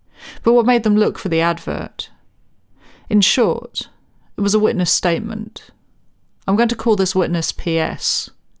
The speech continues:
He was the sixteen-year-old who was there when A S F was raped in Castor Hanglands thirteen days before Sally's murder. Back then, he was no more than a kid,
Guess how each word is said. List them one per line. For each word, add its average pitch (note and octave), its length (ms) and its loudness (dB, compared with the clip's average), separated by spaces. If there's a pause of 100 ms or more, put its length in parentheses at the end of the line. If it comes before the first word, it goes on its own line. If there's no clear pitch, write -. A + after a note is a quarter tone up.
(600)
He A3 120 2
was G#3+ 140 4
the A3+ 80 2
sixteen-year-old G#3+ 960 0
who F3 120 0
was E3+ 120 0
there F#3 260 2
when F3 120 0
A F3+ 180 0
S F3+ 140 -2
F E3 280 -4
was D#3 120 -2
raped E3+ 400 -2
in D3+ 120 -4
Castor D3+ 400 -2
Hanglands C#3+ 720 -4
thirteen D#3+ 500 0
days D3 360 0
before D3+ 280 -6
Sally's C#3+ 440 -2
murder. D#3 460 -4 (920)
Back A3 220 0
then, F#3 480 -2 (480)
he G#3+ 80 6
was G#3+ 120 4
no A#3 140 4
more A3+ 180 4
than G#3 120 0
a F3+ 60 -2
kid, - 480 -4